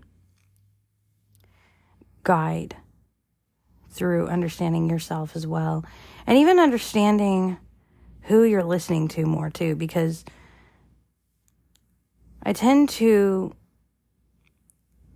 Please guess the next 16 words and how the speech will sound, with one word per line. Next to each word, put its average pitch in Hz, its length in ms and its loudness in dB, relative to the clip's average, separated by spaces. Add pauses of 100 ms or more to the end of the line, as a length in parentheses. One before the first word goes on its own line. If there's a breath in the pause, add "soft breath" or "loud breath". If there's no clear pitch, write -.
(160)
recognize 196 960 0
when 190 180 0
I 190 80 2
watch 196 240 -2
creators 185 460 -2
over 180 140 -2
the 180 100 -4
years, 175 580 -4 (1000 soft breath)
they 190 520 0
try 196 320 0
a 196 100 -2
method, 180 440 -4
right, 170 400 -4
that 170 180 -6
they 175 220 -4
are 165 340 -4